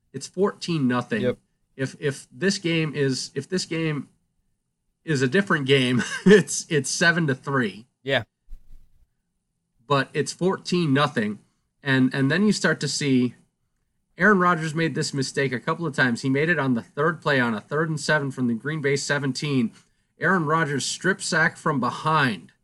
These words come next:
Speaker 2: Yeah.
Speaker 1: by Okwara, and this is, this is the kind of thing from Rodgers where this is what led me to suspect, like, this guy is not right somehow out there on the field, in that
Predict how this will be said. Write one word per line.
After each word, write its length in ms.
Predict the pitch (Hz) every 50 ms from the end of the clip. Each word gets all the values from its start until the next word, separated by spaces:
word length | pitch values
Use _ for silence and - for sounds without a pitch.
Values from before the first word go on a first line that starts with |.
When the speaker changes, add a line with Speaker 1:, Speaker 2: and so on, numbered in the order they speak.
| _ _ _ _ _ _ _ _ _ _ _ _ _ _ _
Speaker 2:
Yeah. 200 | - 117 120 117 - - _ _ _ _
Speaker 1:
by 180 | 135 139 131 127
Okwara, 680 | 120 127 123 - - 156 160 156 147 131 120 120 120 -
and 340 | - 131 127 123 127 113 -
this 220 | - 180 202 196 -
is, 400 | 160 147 127 113 - - - - _ _ _ _ _ _ _ _ _
this 200 | - 220 240 247
is 100 | 254 233
the 80 | 202 214
kind 240 | - - 165 160 156
of 120 | 151 143
thing 180 | - 147 143 139
from 220 | 135 143 131 117 117
Rodgers 480 | 123 135 139 131 120 127 117 104 -
where 320 | - 135 127 123 117 107 - _ _ _ _ _ _ _ _
this 220 | - 185 208 202 220
is 100 | 208 180
what 220 | 151 165 147 -
led 200 | 135 139 143 135
me 100 | 139 143
to 140 | 135 120 131
suspect, 420 | 127 - - - 135 131 123 - -
like, 220 | 123 120 - -
this 140 | 175 190 196
guy 200 | - 226 208 208
is 160 | 185 151 131
not 300 | 135 139 139 147 127 -
right 320 | 117 117 120 127 120 - -
somehow 540 | - - 135 131 131 - 127 123 120 117 113
out 180 | 117 117 -
there 240 | - 123 120 117 117
on 140 | 113 110 104
the 60 | 98
field, 440 | - - - 123 131 139 165 165 160 - _ _ _ _ _ _ _
in 160 | 143 135 131
that 280 | 131 143 135 - - -